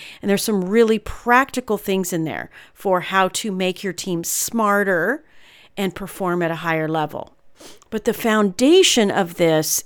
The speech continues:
is understanding those strengths and weaknesses. And it's also kind of about s-, what I call scouting for talent in unusual places. When you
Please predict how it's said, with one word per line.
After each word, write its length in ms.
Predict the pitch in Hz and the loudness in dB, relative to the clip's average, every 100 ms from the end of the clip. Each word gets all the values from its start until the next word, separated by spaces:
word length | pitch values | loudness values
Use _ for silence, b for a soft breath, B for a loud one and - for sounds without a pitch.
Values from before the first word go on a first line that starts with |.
| - | 0
is 560 | 233 202 170 156 151 B B B 196 | 4 6 4 2 0 B B B 0
understanding 640 | 196 202 - 196 180 180 | 0 0 0 2 4 2
those 160 | 170 165 | 0 -2
strengths 420 | - 170 160 - | -2 0 0 -2
and 140 | 156 | -2
weaknesses. 720 | 156 151 - 139 - - - B B B B B - | 0 -2 -4 -8 -8 -8 -10 B B B B B -2
And 200 | 226 233 | 2 4
it's 200 | 226 - - | 2 0 0
also 400 | 311 480 - 508 - | 4 4 4 2 2
kind 300 | - 392 453 | 2 4 4
of 80 | 453 | 4
about 240 | 330 294 | 4 4
s-, 320 | - - - - _ _ | 2 0 0 -6 _ _
what 160 | 220 240 | -2 4
I 120 | 254 | 4
call 300 | 262 - 208 | 4 0 0
scouting 800 | 196 - - 247 247 262 277 277 | 0 -2 4 6 8 6 6 4
for 420 | - 254 233 226 | 4 6 6 6
talent 840 | 226 - 254 254 233 180 180 - B B B B - | 2 -6 -2 0 2 2 0 -4 B B B B -2
in 260 | 214 208 - | 2 2 0
unusual 1080 | 196 196 202 208 202 208 185 180 175 175 - _ | -2 -2 0 0 0 -2 0 2 2 0 -8 _
places. 800 | - 190 165 160 - 85 71 - B B B B B B - | -4 0 0 0 -4 -6 -6 -10 B B B B B B 0
When 320 | 208 254 254 | 6 8 8
you 640 | 269 330 359 370 370 370 | 8 8 8 8 6 4